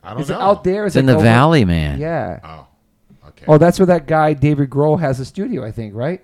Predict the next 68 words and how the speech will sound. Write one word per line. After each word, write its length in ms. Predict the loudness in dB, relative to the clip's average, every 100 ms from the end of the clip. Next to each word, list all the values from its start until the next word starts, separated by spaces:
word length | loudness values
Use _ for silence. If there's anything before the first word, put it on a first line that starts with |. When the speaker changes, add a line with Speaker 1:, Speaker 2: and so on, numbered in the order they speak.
| _
Speaker 2:
Isn't 180 | -12 -10
it 60 | -10
Speaker 1:
Ah, 80 |
Speaker 2:
Chatsworth? 540 | -8 -8 -8 -10 -12 -14 _ _
Speaker 1:
is 220 | -16 -12
it? 180 | -12 -12
Speaker 2:
Yeah, 140 | -8 -6
Speaker 1:
'Cause 80 | -4
Speaker 2:
yeah, 60 |
it's 40 | -6
Speaker 1:
then 100 | -6
Speaker 2:
the 60 | -6
guy 80 |
Speaker 1:
I've 60 | -6
Speaker 2:
from 80 | -4
Speaker 1:
been 60 |
Speaker 2:
Foo 80 | -4
Speaker 1:
there. 40 | -2
Speaker 2:
Fighters. 520 | -2 -4 -6 -10 -20 _ _ _
Speaker 1:
I 100 | -14
didn't 240 | -12 -14 -12
really 240 | -12 -10
get 140 | -12 -16
a 80 |
chance 300 | -16 -20 -20
to 60 | -18
see 180 | -10 -6
Speaker 2:
The 120 | -2
only 180 | -2 0
Speaker 1:
too 60 | 2
Speaker 2:
time 180 | 2 2
I 40 |
heard 200 | 2 2
that 60 | 0 0
Speaker 1:
much 40 |
Speaker 2:
name 180 | -4 -4
Speaker 1:
going 80 | -6
Speaker 2:
was 120 | -6
Speaker 1:
on. 260 | -8 -12 -20 _
Speaker 2:
from 340 | _ -8 -6 -10
s-, 100 | -12
that 280 | -10 -10 -8
guy 140 | -8
having 260 | -6 -8 -10
a 20 |
studio. 320 | -6 -6 -6
Somebody 360 | -10 -12 -12 -10
has 100 | -12
a 60 | -12
studio 380 | -12 -10 -8
out 100 | -10
there. 220 | -10 -12 -16 _
Speaker 1:
Oh, 60 | -14
yeah. 220 | -14 -14 -14
Speaker 2:
That's 220 | -8 -2 -2
all 100 | -2
I 80 |
know. 240 | -4 -6 -10 _ _
In 60 | -10
Chatsworth, 420 | -6 -6 -8 -8
that's 160 | -8 -8
where 80 |
I 40 | -8
know 120 | -6
the 100 | -6
name. 300 | -8 -10 -12 _
Speaker 1:
So 180 | -20
what, 160 | -18